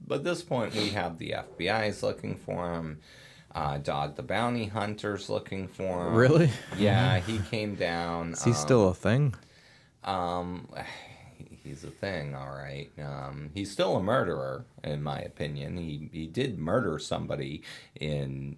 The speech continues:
Speaker 1: he should have gotten a life
Speaker 2: Oh, really?
Speaker 1: sentence. And yeah, he,
Speaker 2: Oh, I had no idea.
Speaker 1: yeah, he, him, and he was part of, like, a biker gang, and him and another individual. This was down in Texas.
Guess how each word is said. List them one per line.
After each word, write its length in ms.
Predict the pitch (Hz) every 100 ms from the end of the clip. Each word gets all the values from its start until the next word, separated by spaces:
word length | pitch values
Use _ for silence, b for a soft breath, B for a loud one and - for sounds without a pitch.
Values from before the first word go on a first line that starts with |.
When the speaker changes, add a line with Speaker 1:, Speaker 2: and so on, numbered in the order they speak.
| -
Speaker 1:
he 240 | 85 78
should 280 | - - 127
have 140 | 101
gotten 320 | 90 90 85 80
a 80 |
life 320 | 76 82 82 -
Speaker 2:
Oh, 140 | - 98
really? 220 | 101 185
Speaker 1:
sentence. 260 | - 90 -
And 280 | - 73 -
yeah, 320 | 120 165 - - -
he, 60 |
Speaker 2:
Oh, 120 | - 131
I 20 |
had 220 | 135 113
no 160 | 98 98
idea. 240 | 98 110 101 _
Speaker 1:
yeah, 320 | 131 117 95
he, 220 | 95 123
him, 440 | 123 113 107 127 131
and 280 | 127 120 110
he 200 | 101 127
was 220 | 131 147
part 340 | - - 127 120
of, 180 | 104
like, 260 | 101 95 90
a 60 | 78
biker 500 | 90 92 90 87 73
gang, 560 | 73 67 64 62 64 -
and 380 | 76 73 71 76
him 340 | 110 110 107
and 240 | - 92 90
another 480 | 85 92 101 98
individual. 840 | 92 85 85 80 76 76 - 69 71
This 240 | 95 110
was 160 | 170 165
down 240 | 135 117
in 120 | 92 80
Texas. 720 | - 104 - - - - -